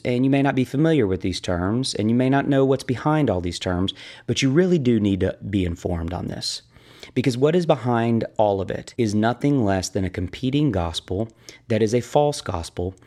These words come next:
that has no room for Jesus and his worldview, and in the end will destroy the very world it is seeking to heal. Now, that may sound extreme to you, but I'm, I'm being honest when I say that. Allow me to explain.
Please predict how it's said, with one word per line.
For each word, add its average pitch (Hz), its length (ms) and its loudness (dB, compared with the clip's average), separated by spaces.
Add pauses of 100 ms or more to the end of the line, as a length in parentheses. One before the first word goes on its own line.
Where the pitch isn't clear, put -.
(220)
that 104 140 -2
has 131 360 0
no 143 140 2
room 117 340 2
for 123 160 0
Jesus 92 640 -4
and 110 220 -4
his 131 160 0
worldview, 87 600 -2
and 98 200 -4
in 113 180 0
the 139 160 0
end 90 320 0 (380)
will 117 420 2
destroy 98 840 -2 (220)
the 101 140 0
very 101 340 2
world 87 560 0
it 95 120 -2
is 87 160 -4
seeking 90 520 -6 (160)
to 92 120 -6
heal. - 400 -12 (600)
Now, 92 120 -4
that 131 220 -2
may 147 140 2
sound 143 300 0
extreme 139 440 0
to 98 100 -4
you, 90 160 -2
but - 420 -2
I'm, 117 360 0
I'm 113 200 0
being 120 220 2
honest 110 360 -2
when 95 80 -2
I 92 80 -2
say 113 260 0
that. 80 280 -8 (520)
Allow 107 220 4
me 120 120 0
to 123 100 -2
explain. 87 420 -4